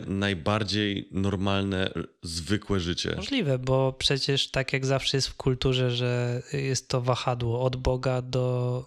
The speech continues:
Speaker 2: do nieboga i tak w kółko i tak jest ze wszystkim, to może właśnie teraz,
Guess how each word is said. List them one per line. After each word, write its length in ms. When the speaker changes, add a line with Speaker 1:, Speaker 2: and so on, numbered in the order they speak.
Speaker 2:
do 140
nieboga 720
i 120
tak 200
w 140
kółko 460
i 180
tak 260
jest 120
ze 140
wszystkim, 480
to 120
może 240
właśnie 420
teraz, 380